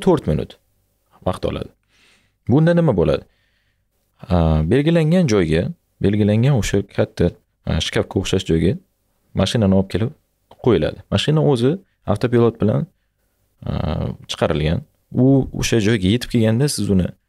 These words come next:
avtopilotini qo'shib qo'yadigan bo'lsangiz, u sizga to'g'ri parkovka ham qilib beradi. Odamlar uni haqida o'ylanishi shart emas, "Biron joyni qirib qo'yaman", deb. Ichkariga kirganda,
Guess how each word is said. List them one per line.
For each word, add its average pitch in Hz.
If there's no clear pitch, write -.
avtopilotini 95
qo'shib -
qo'yadigan 90
bo'lsangiz, -
u 107
sizga 95
to'g'ri 98
parkovka 95
ham 82
qilib 82
beradi. -
Odamlar 85
uni 82
haqida -
o'ylanishi 80
shart 82
emas, -
"Biron 80
joyni 78
qirib -
qo'yaman", -
deb. -
Ichkariga 139
kirganda, 143